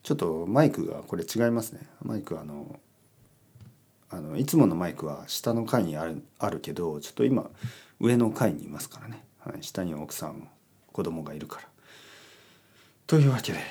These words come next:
今日いい一日になるかな。はい、皆さんも最高の一日にしてください。日本語コンテッペイ、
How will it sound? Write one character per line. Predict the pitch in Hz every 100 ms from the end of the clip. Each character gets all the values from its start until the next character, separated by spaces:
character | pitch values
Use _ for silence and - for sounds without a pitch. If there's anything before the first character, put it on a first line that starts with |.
| - - - -
今 | 95 87 82
日 | 90
い | 101
い |
一 | 92 107
日 | 98 110
に | 98
な | 110
る |
か | 117 107
な。 | 127 - - _ _ _ _ _ -
は | 78
い、 | - -
皆 | 87 82
さ | - 80
ん | 92
も | 98 - _
最 | - 98 82
高 | - 78 73
の | 76 - _ -
一 | - -
日 | 76 -
に | 73 - _ _ _ -
し | -
て | - - _ - -
く |
だ | - -
さ | -
い。 | - _ _ - - - - - - - - -
日 | 92
本 | 85 73
語 | 82
コ | -
ン | 73
テ | -
ッ | 71 -
ペ |
イ、 | -